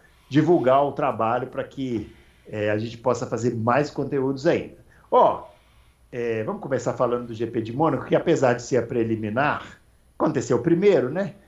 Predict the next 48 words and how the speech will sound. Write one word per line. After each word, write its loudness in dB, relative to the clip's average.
Então -2
vamos -4
falar 4
do -6
G-, -2
do -6
G -2
P -4
de -6
Mônaco -2
primeiro. -2
E 2
eu 6
vou 2
começar -2
com -10
uma -6
pergunta -6
pra -10
vocês -8
dois, 0
porque -6
eu 6
não 2
posso -4
me -4
furtar 0
de -6
fazer -4
essa -4
pergunta. -2
Eu 8
já 4
meio 0
que -14
sei -8
a -6
resposta, -6
mas 4
eu 6
vou -2
perguntar. -4
Por 4
que -4
que -6
essa 0
Fórmula 0
um -8